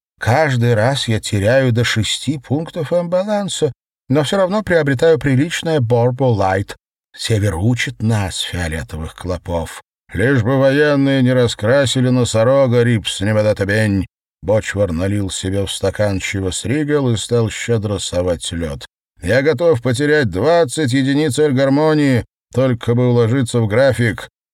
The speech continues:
Если они все так проводят, как Ти Эф Джи,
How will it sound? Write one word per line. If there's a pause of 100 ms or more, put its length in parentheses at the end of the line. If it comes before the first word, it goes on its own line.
(400)
Если
они
все
так
проводят,
как
Ти
Эф
Джи,